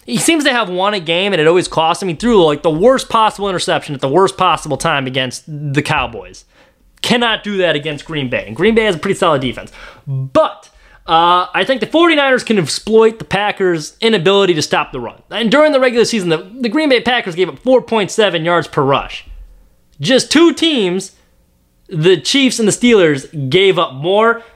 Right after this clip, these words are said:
and that bodes well with San Francisco because they pound the rock. You saw it against Dallas. They came in their first drive, we're,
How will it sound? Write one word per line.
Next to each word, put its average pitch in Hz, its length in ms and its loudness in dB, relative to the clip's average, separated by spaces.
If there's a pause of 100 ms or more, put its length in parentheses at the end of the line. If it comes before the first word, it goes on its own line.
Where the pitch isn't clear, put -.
and 180 160 0
that 254 160 0
bodes 208 240 0
well 180 160 0
with 151 100 -4
San 160 180 -4
Francisco - 580 -10
because 147 300 -2
they 208 140 2
pound 202 360 -4
the 185 60 -4
rock. 147 340 0
You 139 80 -8
saw 190 300 2
it 185 60 0
against 170 300 -6
Dallas. 139 320 0
They 143 100 -8
came 180 320 -4
in 170 140 2
their 156 160 0
first 180 360 2
drive, 139 420 0
we're, 156 480 0